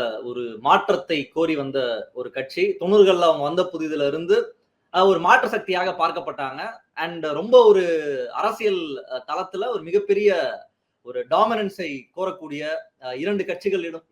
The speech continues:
கட்சிகளும் எதிர்பார்க்கும் யார் கூட கூட்டணி வைப்பாங்கன்ற அளவுல அந்த மாதிரி ஒரு, அஹ், தி மு க, அ தி மு க தாண்டி ஒரு மிகப்பெரிய செல்வாக்கை செலுத்திய ஒரு கட்சி. கழுதை தேஞ்சு கட்டணமான கதையா இன்னைக்கு கட்சியில நடக்கக்கூடிய ஒரு ஒரு விஷயமும் மிகப்பெரிய அளவுல விவாதமாக மாறிட்டு வருது. குறிப்பாக,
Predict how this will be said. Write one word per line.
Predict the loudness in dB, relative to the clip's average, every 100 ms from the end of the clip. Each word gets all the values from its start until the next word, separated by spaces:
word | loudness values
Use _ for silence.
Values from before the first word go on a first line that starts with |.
| _
கட்சிகளும் | -12 -2 0 0
எதிர்பார்க்கும் | 0 0 0 -2 -6 -6
யார் | -4 -4
கூட | -6
கூட்டணி | -8 -12 -12
வைப்பாங்கன்ற | -12 -12 -12 -10 -10
அளவுல | -8 -8 -8
அந்த | -8
மாதிரி | -8 -6
ஒரு, | -6 -8 -16 _ _ _ -12
அஹ், | -12 -8
தி | -6
மு | -2 0
க, | 2
அ | 2
தி | 0
மு | -8
க | -8
தாண்டி | -6 -4 -2
ஒரு | -2
மிகப்பெரிய | 0 0 2 2 2
செல்வாக்கை | 2 2 2 -2
செலுத்திய | -8 -8 -6
ஒரு | -6 -8
கட்சி. | -12 -10 -12 -14 _ _ _ _ _ _ _
கழுதை | 0 2 2
தேஞ்சு | 2 0
கட்டணமான | -2 -2 -4 -4 -6
கதையா | -6 -4 -2
இன்னைக்கு | -4 -6 -6 -6 -6
கட்சியில | -8 -2 -2
நடக்கக்கூடிய | 0 -6 -6 -6 -4 -4
ஒரு | -4
ஒரு | -6
விஷயமும் | -8 -12 -14 -16 -16
மிகப்பெரிய | -10 -8 -6 -2 0
அளவுல | 0 -2
விவாதமாக | -2 0 0 -2 -4
மாறிட்டு | -4 -4 -4 -6
வருது. | -8
குறிப்பாக, | -8 -8 0 0